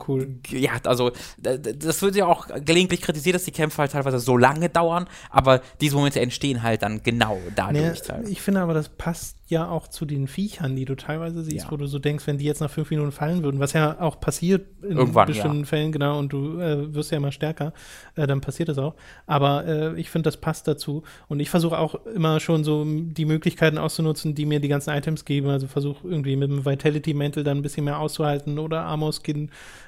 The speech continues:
Speaker 1: oder Demon Juice gibt ja auch,
Speaker 2: Ja, genau,
Speaker 1: <laughs> so,
Speaker 2: den
Speaker 1: so
Speaker 2: hab ich
Speaker 1: Zeug
Speaker 2: gestern.
Speaker 1: zu benutzen. Äh, oder, äh, wenn die schlafen legen, was ja so ganz beliebt ist, also ich glaub, das macht fast jeder, äh,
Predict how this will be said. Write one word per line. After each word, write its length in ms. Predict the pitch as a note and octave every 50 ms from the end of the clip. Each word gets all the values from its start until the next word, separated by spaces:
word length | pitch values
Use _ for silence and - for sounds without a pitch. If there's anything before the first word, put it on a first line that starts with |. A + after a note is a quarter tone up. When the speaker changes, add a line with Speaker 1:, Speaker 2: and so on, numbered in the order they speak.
| - -
Speaker 1:
oder 180 | E3 C#3+ C#3+
Demon 320 | C#3 C3+ D#3+ F3 F#3+ F3+ E3
Juice 380 | D3+ F3+ F#3+ F#3+ - - - -
gibt 140 | E3+ -
ja 100 | - E3+
auch, 180 | E3+ D#3+ F3 - - - -
Speaker 2:
Ja, 120 | G3 B2+ B2
genau, 140 | B2 B2
Speaker 1:
<laughs> 20 | A#2+
so, 40 | A2
Speaker 2:
den 100 | A2+ A2
Speaker 1:
so 60 | A2
Speaker 2:
hab 60 | A2+
ich 60 | G#2 -
Speaker 1:
Zeug 140 | - F3+ F3 E3
Speaker 2:
gestern. 100 | G#2+ G2+
Speaker 1:
zu 100 | - E3
benutzen. 440 | D#3 D#3+ D#3+ E3 E3 - - E3 E3 - - - - - - -
Äh, 160 | F3 D#3 D3
oder, 380 | D#3+ E3+ D#3 D#3 D3 C#3+ C#3+ D3
äh, 480 | E3 F3+ F3 F3 E3+ E3 E3+ E3+ E3+ E3
wenn 260 | D3+ D3+ D3+ D3+ D3
die 160 | C#3+ D3+ D3+ C#3+
schlafen 400 | - F3 D#3 E3 - - E3+ D3+
legen, 340 | D3+ D3+ D#3 D#3+ D#3 D3+
was 120 | D3 C#3 -
ja 200 | D3+ C3+ C3+ C3+
so 180 | C3+ C3+ C3+ C3
ganz 200 | - C#3+ C#3+ -
beliebt 380 | - - D3 D3 D#3+ - -
ist, 160 | D#3+ D#3+ - E3+
also 160 | D#3 C3+ C3+
ich 100 | C3+ C3+
glaub, 160 | - D3 C#3
das 160 | - C#3+ -
macht 160 | - C#3+ -
fast 260 | - - D3 - - -
jeder, 300 | C#3+ D3 D3 C#3+ D#3 - - - - - - - -
äh, 420 | E3+ D3+ D3 C#3 C3+ C3+ C3+ C#3